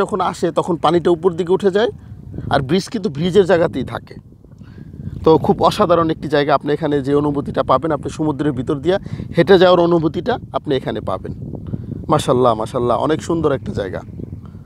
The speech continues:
তো আলহামদুলিল্লাহ ভাই, আপনারা যদি কেউ যদি এখানে ঘুরতে আসতে চান, তাহলে ঢাকা থেকে যদি আসেন,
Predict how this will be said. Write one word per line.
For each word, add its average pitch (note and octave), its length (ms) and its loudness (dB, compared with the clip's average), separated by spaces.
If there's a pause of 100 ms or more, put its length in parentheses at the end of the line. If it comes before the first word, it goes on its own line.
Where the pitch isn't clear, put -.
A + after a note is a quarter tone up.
(1160)
তো - 80 -2
আলহামদুলিল্লাহ E3+ 500 6
ভাই, E3 80 6
আপনারা D#3+ 280 2
যদি D#3+ 220 -4
কেউ E3 180 0
যদি D3+ 180 -2
এখানে D#3 220 -2
ঘুরতে - 360 -4
আসতে D3+ 260 0
চান, B2 240 0
তাহলে C3 200 0
ঢাকা B2 260 -2
থেকে D3+ 180 0
যদি D3 200 0
আসেন, C#3 320 0